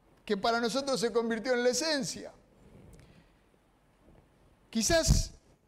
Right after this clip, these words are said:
el principio que surge de la reforma protestante más difícil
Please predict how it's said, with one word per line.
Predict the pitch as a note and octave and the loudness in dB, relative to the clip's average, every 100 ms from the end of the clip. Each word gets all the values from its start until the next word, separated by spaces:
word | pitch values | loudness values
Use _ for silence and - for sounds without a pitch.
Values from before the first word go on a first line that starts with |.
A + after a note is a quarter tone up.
| _ _ | _ _
el | A3+ | -6
principio | G#3+ C4 B3+ D4+ C#4 C4+ A#3+ A3 G#3+ - | -2 -2 -2 -2 -4 -2 0 0 -4 -8
que | A3+ | -6
surge | G#3 C#4 C4+ B3 A#3 | -4 -4 -4 -4 -2
de | G#3+ | -2
la | G#3+ | -2
reforma | G#3+ G3+ - C#4 B3 A3 F#3 | -4 -8 -6 -4 -2 -4 -6
protestante | G3+ F#3+ F#3 - C4 G#3+ G#3 | -6 -6 -8 -6 -8 -6 -8
más | A3 D4 D4 C4 | -6 -6 -4 -4
difícil | B3 G#3 C#4+ C4+ B3 - A#3 A3+ A3+ | -4 -4 -4 -2 -2 -6 -10 -10 -14